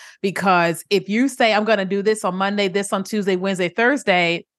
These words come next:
you know, you have little people or pe-, or, or a person, it's very challenging to, to create all that time in the midst of people needing, wanting mom, 'cause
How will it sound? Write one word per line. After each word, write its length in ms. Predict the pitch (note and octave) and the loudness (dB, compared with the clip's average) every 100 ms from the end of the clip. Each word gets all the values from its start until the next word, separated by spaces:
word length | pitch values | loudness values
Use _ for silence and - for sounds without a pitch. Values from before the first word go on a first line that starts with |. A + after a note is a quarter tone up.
| _ _ | _ _
you 180 | A3 A3 | -2 2
know, 340 | F#3 F3 F#3 | 4 2 0
you 140 | F#3+ A#3+ | -2 0
have 240 | A3+ F#3+ | 2 0
little 160 | F#3 F3 | -2 -2
people 420 | C#4 D4+ G3 - | -2 -2 -2 -2
or 160 | G#3+ F#3 | -2 -2
pe-, 200 | - F3+ | -2 -2
or, 120 | F#3+ | -2
or 180 | G3+ F#3 | -2 -2
a 40 | |
person, 560 | - - C#4+ G3 E3+ F3 - - - - | 0 0 0 -2 -2 -4 -12 -20 -20 0
it's 260 | A#3+ A#3+ - | 0 0 -2
very 320 | G#3+ A#3 C#4+ | 0 2 0
challenging 720 | A#3+ A#3 D#4+ A#3 D#3+ D3 C#3+ | -2 0 2 0 -2 -6 -6
to, 180 | G#3+ F#3 | -6 -6
to 200 | - G3+ - | -6 -10 -6
create 340 | A#3+ B3 A3+ | 0 0 2
all 160 | G#3 G#3 | 4 4
that 200 | F#3+ - | 4 -2
time 340 | - B3+ C4+ | 0 2 4
in 80 | G#3 | 2
the 80 | F#3 | -2
midst 320 | G3 G#3+ A3 | -2 -4 0
of 160 | F#3+ F3 - | 2 2 -2
people 320 | - A3+ G#3 | -8 -4 -2
needing, 500 | F#3+ G3 G#3+ G#3 G3 | 0 0 0 0 -2
wanting 680 | F3+ F#3+ G#3 G#3+ F#3 E3+ E3+ | -2 0 0 -2 -4 -4 -4
mom, 400 | F#3 C4+ G3 F3+ | 2 4 4 4
'cause 140 | F#3 | -2